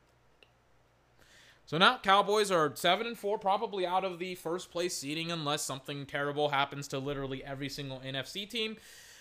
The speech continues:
Um, probably means that they're gonna have, probably means they're only gonna get one home game in the playoffs, but, I mean, we'll see what happens. Cowboy fans have a unique way of traveling in the N F L, but we'll see what happens. Now, interestingly enough, Sunday,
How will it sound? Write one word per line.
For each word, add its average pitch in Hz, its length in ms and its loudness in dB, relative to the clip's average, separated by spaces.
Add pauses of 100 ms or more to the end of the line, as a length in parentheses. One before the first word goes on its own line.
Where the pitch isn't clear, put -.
(100)
Um, 139 280 -2
probably 170 480 -2
means 156 220 -2
that 151 100 -8
they're 147 100 -2
gonna 135 180 -2
have, 143 240 0 (380)
probably 196 400 6
means 139 180 0
they're 127 100 0
only 120 200 0
gonna 110 140 0
get 104 120 -2
one 117 300 -4 (480)
home 147 280 -2
game 120 200 -2
in 120 60 -8
the 107 80 -10
playoffs, 120 520 0
but, 120 200 -4
I 117 80 -6
mean, 113 160 -8
we'll 143 140 0
see 147 120 -4
what 117 140 -2
happens. 131 400 2
Cowboy 120 340 -2
fans 117 260 -6
have 113 120 -4
a 110 60 -4
unique 113 440 -6
way 120 280 -4
of 104 180 -8 (480)
traveling 143 560 0
in 139 80 -6
the 135 140 -4
N 131 80 -4
F 123 260 -4
L, 131 320 -2 (840)
but 175 100 4
we'll 180 120 2
see 151 140 -6
what 127 80 0
happens. 123 400 -4 (420)
Now, 233 240 6
interestingly 269 640 0
enough, 190 400 4
Sunday, 175 600 -2